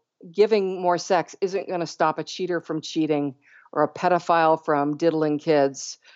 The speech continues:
or, uh, somebody who's addicted to porn. It's,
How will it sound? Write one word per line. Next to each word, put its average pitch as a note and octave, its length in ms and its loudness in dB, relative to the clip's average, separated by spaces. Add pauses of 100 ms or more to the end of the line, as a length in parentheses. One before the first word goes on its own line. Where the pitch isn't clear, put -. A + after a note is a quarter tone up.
(220)
or, D3 460 4
uh, - 20 -12
somebody E3+ 400 2
who's D#3 300 -2
addicted E3 480 -2
to D#3+ 80 -2
porn. D3 600 2 (380)
It's, - 220 -10